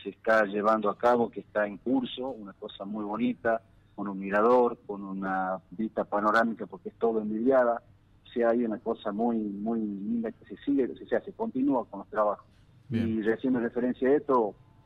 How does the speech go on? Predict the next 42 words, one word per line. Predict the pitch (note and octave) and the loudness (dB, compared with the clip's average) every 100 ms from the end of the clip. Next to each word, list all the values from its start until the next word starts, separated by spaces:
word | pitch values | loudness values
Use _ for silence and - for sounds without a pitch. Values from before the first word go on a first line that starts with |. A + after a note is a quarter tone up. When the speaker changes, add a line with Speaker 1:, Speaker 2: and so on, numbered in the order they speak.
| - | -8
Speaker 1:
Carlito, | A2+ B2 A#2+ B2+ A2+ | -4 -2 2 2 4
eh, | A2 G#2 F2+ | 2 0 0
por | G#2+ | 2
último | C3 C3 A#2 A#2 | 2 2 -2 -2
ya, | B2+ E3 - _ - _ | 0 0 -2 _ -20 _
hacer, | G#2 - A#2 A2+ | -12 -4 0 0
eh, | G2 G2+ G2+ | 0 -2 -2
el | F#2+ | 0
agradecimiento | G#2 A2 A2 A#2+ C3 B2 A2+ G2 - | 0 0 -2 -2 -2 0 -2 -2 -10
de, | G#2 G2+ G2+ G#2 | -14 -10 -8 -8
de, | F#2+ G#2 F#2+ A2 | -8 -8 -6 -6
eterno, | A2 C#3+ A#2+ | 0 0 0
digamos, | G#2+ G#2+ G#2+ G2+ | -2 -4 -4 -4
a | |
todo | A#2 A2+ | 0 2
lo | G#2+ | 0
que | F#2+ A2 | 0 0
es | |
el | G2+ | 0
gobierno | G#2+ A2 G#2+ | 0 0 0
nacional, | G#2+ - C#3+ C#3+ | -2 0 2 2
porque | A#2 G#2 G2+ G#2 A2+ | 0 -10 -10 -6 -6
esto, | - A2 | -6 -4
esto | A#2 B2+ | -4 -4
no, | A#2 A#2 | -4 -4
no, | A2+ G#2 | -4 -4
no, | A#2 | -4
no | A#2 | -2
hubiera | B2 A#2 | -4 -4
sido | A#2+ | -6
posible, | - A2+ D3+ B2 | -8 -6 -2 -2
no | B2 | -2
somos | B2 A#2 | -4 -4
una | G#2 | -4
comuna | - A2+ A2+ | -6 -8 -8
chiquita, | - - D4 - | -10 -10 -8 -4
digamos, | - B2+ A#2+ G#2 | -2 0 0 -2
no | |
somos | - A#2 G#2+ | -8 -6 -6
ni | G#2 | -6
un | |
municipio, | G#2 G#2 - C3+ - C3+ | -8 -8 -2 -2 -2 -6